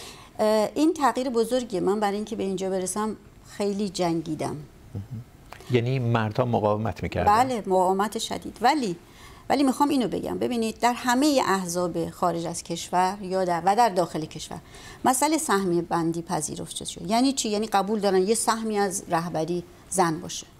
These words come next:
Speaker 1: درسته؟
Speaker 2: و شما قبول دارید چنین چیزی؟
Speaker 1: بله، در همه احزاب در اساسنامه‌اش اومده. این کاملاً درسته.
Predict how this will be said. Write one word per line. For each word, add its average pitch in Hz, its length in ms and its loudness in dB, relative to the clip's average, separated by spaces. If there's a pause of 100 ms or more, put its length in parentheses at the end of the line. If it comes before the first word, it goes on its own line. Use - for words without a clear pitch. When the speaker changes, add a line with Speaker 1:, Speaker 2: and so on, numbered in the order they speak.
(240)
Speaker 1:
درسته؟ 196 340 -6 (240)
Speaker 2:
و 113 40 4
شما 110 240 2
قبول 101 300 2
دارید 76 200 0
چنین 71 200 -6
چیزی؟ 247 140 2
Speaker 1:
بله، 196 240 2 (100)
در 226 180 6
همه 247 240 2
احزاب 226 360 2
در 196 140 4
اساسنامه‌اش 175 640 0
اومده. - 240 -10
این 269 100 2
کاملاً 190 380 4
درسته. - 400 -6